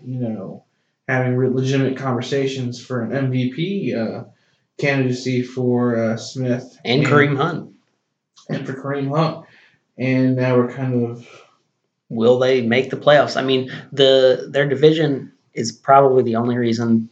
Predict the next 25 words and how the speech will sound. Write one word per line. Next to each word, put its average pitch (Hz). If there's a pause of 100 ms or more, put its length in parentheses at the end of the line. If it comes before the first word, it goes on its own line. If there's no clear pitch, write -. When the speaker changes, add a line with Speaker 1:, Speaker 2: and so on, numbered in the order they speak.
Speaker 2:
they 113
have 113
a 104
chance 156
to -
make 110
the -
playoffs -
at -
this 104
point, -
the 107
way 104
they're -
playing. 110 (1200)
Speaker 1:
It's, -
uh, 147
yeah, 165
no, 156
it's 131
a, 131
it's 127
a -
crapshoot, 131
and, 127